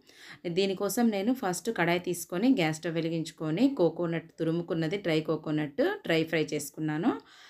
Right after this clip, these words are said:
ఇప్పుడు నువ్వులు తీసుకున్నానండి. ఒక పావు కప్పు కొబ్బరి తీసుకున్నాను, పావు కప్పు నువ్వులు తీసుకుంటున్నాను. నువ్వులు అనేవి కూడా డ్రై రోస్ట్ చేసుకోవాలి. దీనికోసం నేను తెల్ల నువ్వులు తీసుకున్నాను, మీరు నల్లవి కూడా తీసుకోవచ్చు.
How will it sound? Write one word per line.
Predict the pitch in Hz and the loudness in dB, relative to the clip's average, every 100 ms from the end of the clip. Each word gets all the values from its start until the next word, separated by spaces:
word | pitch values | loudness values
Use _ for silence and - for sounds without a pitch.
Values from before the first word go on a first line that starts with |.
| - - - 160 - - | -20 -20 -20 -20 -14 -6
ఇప్పుడు | 214 208 214 294 330 | -4 -2 2 4 6
నువ్వులు | 214 185 190 196 | 4 2 0 2
తీసుకున్నానండి. | 175 - 165 156 151 156 | 0 0 -2 2 2 2
ఒక | 180 160 | 2 0
పావు | - 156 156 | 0 2 2
కప్పు | 156 156 | -2 -6
కొబ్బరి | - 147 170 175 | -4 -2 -2 0
తీసుకున్నాను, | 175 - 165 151 156 240 392 | -2 -2 -2 0 4 4 4
పావు | 208 165 | 2 0
కప్పు | 156 160 - 320 466 320 | -2 -6 -4 -4 -4 -4
నువ్వులు | 170 156 160 151 | -4 -2 -2 -4
తీసుకుంటున్నాను. | 156 - 147 143 143 147 160 294 415 - - - 196 | -4 -6 -6 -2 0 0 2 0 0 -10 -20 -10 -4
నువ్వులు | 196 202 202 | -2 0 2
అనేవి | 180 175 170 | 2 2 0
కూడా | 175 185 | 0 0
డ్రై | 233 175 165 | 2 2 2
రోస్ట్ | 160 156 - | 2 -2 -4
చేసుకోవాలి. | 156 - 156 147 180 | -4 -4 -4 -2 0
దీనికోసం | 233 208 208 202 202 240 | -2 -4 -6 -6 0 0
నేను | 185 226 254 | 0 -2 -2
తెల్ల | - 160 165 | 0 0 2
నువ్వులు | 170 160 156 | 2 0 -2
తీసుకున్నాను, | 156 151 - 156 156 196 | -2 -6 -4 -2 0 6
మీరు | 262 208 185 | 6 6 0
నల్లవి | 165 160 165 165 | 0 0 0 -2
కూడా | 165 185 | -2 0
తీసుకోవచ్చు. | 175 - - 143 139 | 0 -2 -4 -6 -6